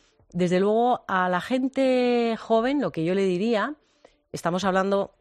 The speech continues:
de entrevistas dirigidas a un colectivo junior, ¿no? Cuando entrevistas a gente senior y directivos hay otras pautas, ¿no? Eh, que, mm, piensen muy bien a qué quieren dedicarse, ¿eh?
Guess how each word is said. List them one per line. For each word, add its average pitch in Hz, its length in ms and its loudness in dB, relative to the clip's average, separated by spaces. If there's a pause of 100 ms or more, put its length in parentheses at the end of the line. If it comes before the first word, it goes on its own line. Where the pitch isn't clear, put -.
de 175 440 -2
entrevistas 175 680 -2
dirigidas 185 560 -4
a 165 120 -10
un 170 100 -6
colectivo 180 720 -4 (220)
junior, 160 600 -6
¿no? - 200 -20
Cuando 135 180 -12
entrevistas 151 640 -12
a 160 60 -14
gente 165 280 -12
senior 156 480 -8
y 127 40 -14
directivos 160 600 -6 (380)
hay 147 160 -6
otras 147 240 -4
pautas, - 640 -4 (100)
¿no? 180 120 -20 (680)
Eh, 180 600 -2 (240)
que, 180 520 0
mm, 180 540 -6
piensen 277 460 2
muy 262 260 2
bien 247 380 -2 (100)
a 190 140 -4
qué 254 180 -2
quieren 254 320 0
dedicarse, 165 800 -2 (420)
¿eh? 185 220 -12